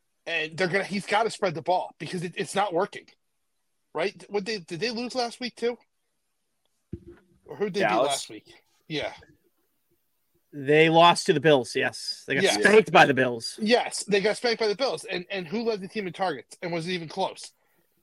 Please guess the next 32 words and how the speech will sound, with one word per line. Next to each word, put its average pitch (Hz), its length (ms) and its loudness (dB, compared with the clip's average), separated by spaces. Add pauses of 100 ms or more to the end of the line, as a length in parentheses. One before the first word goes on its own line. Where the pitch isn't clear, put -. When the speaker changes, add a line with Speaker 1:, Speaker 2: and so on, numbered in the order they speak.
(140)
Speaker 1:
At, 190 200 -2
at 196 200 -6
some 247 240 -4
point, 240 340 -6
right, 170 240 -6 (100)
teams 240 220 -6
are 240 40 -6
gonna 247 80 -6
say, 226 160 -4
"Okay, 226 300 -4 (140)
C 233 220 -8
D 262 120 -2
can 240 160 -8
have 240 240 -2
his 185 140 -6
one 185 120 -4
hundred 202 280 -4
and 185 100 -10
thirty 196 200 -2
yards 185 240 -4
and 175 80 -8
a - 40 -14
touchdown." 135 460 -6 (600)
But 190 100 -4
guess 214 240 -4
what? 202 220 -2 (240)
No 160 180 -2
one 208 160 0
else 202 180 -4
is 143 80 -12
beating 185 300 -8
us. - 300 -18